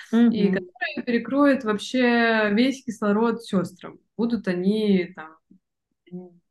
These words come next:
Speaker 2: отлучены от брата, отлучены от денег. Там, понятно, там, одна из сестёр, она уже замужем, но вроде бы там не очень, не настолько богатый муж, как, э, их семья, но он там статусный, м,
Speaker 1: Мгм.
Speaker 2: вторая половина замужем. Но, тем не менее, они так или иначе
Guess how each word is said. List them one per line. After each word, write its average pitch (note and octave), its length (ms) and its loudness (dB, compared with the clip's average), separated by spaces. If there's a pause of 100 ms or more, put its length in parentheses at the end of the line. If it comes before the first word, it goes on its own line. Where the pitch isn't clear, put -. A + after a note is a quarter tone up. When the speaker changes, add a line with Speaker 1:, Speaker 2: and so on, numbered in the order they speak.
(140)
Speaker 2:
отлучены A3 1080 4
от F#3+ 200 4
брата, C#4 500 0
отлучены G#3 680 -2
от E3 200 -10
денег. E4 440 -2 (500)
Там, D#3+ 400 -10
понятно, F3 440 0
там, D3+ 200 -12
одна F3+ 380 2
из - 100 -12
сестёр, F3 340 -8
она D#3+ 200 -12
уже D#3+ 200 -18
замужем, C#4 480 2
но G#3+ 100 -2
вроде G#3 280 0
бы F#3 120 -10
там E3+ 180 -14
не F3 100 -6
очень, E3+ 360 -8
не F#3+ 320 2
настолько F#3+ 380 -2
богатый D#3 460 -10
муж, D#3 280 -16
как, - 360 -14
э, D#3 180 -14 (160)
их F#3 200 -2
семья, G3 360 -2 (180)
но A#3 120 -2
он G3+ 120 0
там F3 100 -12
статусный, - 520 -6 (360)
м, - 440 -12
Speaker 1:
Мгм. A3 80 0
Speaker 2:
вторая F3 280 -2
половина - 240 -18 (240)
замужем. D4 380 -2 (280)
Но, A#3 100 0
тем A#3+ 140 4
не G3+ 80 8
менее, B3+ 320 6
они A3 340 4
так G3 260 0
или F3+ 140 2
иначе A#3+ 580 -2